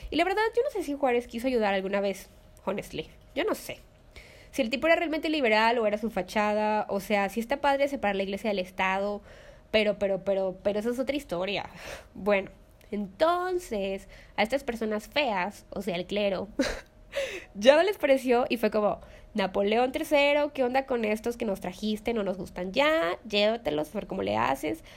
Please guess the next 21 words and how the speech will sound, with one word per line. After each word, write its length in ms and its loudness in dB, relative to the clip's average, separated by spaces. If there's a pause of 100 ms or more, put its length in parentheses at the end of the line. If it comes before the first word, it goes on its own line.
(140)
Además 340 2
de 120 2
eso, 180 2
algunos 300 2
liberales 380 0
y 20 -2
republicanos 640 -2 (100)
encabezados 760 0
por 280 0
Juárez 840 0
en 120 -2
Oaxaca 680 -2 (200)
empezaban 760 0
a 100 0
manifestarse 800 -2 (300)
y 60 -2
luego, 260 4
para 240 2
colmo, 720 2
un 160 0
día, 480 -2